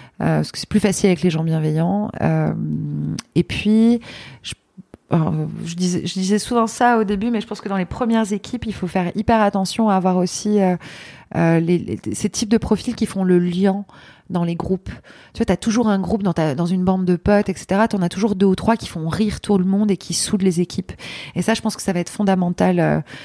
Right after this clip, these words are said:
aussi dans les premières équipes qui vont partir là-bas. Donc, t-, t'auras au, au départ une très grande diversité des profils, euh, parce qu'il te faut à la fois le, de, du scientifique en plantes, mais qu'il faut un mécano et un électricien.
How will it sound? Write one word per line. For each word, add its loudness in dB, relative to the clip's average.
aussi -2
dans 2
les 0
premières 0
équipes -6
qui -10
vont -4
partir 2
là-bas. 4
Donc, 0
t-, -16
t'auras 4
au, 4
au 4
départ 2
une -2
très 0
grande 0
diversité -2
des 0
profils, -2
euh, 2
parce 0
qu'il 2
te -8
faut 0
à 4
la 4
fois 0
le, 2
de, 0
du -4
scientifique -2
en -2
plantes, 0
mais 0
qu'il -12
faut 2
un 0
mécano 0
et 2
un -2
électricien. -2